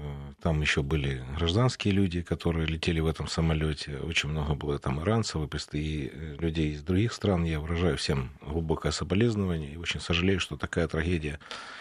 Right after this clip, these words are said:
имела место быть. Я думаю, нужно сделать просто выводы из всего того, что случилось. Я небольшой специалист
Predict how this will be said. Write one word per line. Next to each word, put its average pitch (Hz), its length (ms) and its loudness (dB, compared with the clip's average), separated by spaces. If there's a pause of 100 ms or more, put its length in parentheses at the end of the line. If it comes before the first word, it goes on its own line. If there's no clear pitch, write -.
(120)
имела 87 320 6
место 87 340 2
быть. 95 240 2
Я 82 140 2
думаю, 80 300 2
нужно 82 280 4
сделать 78 320 2
просто 85 300 0
выводы 90 400 4
из 73 100 -4
всего - 380 2
того, 78 220 0
что - 180 -4
случилось. 107 520 2
Я 80 60 0
небольшой 80 420 2
специалист 85 560 0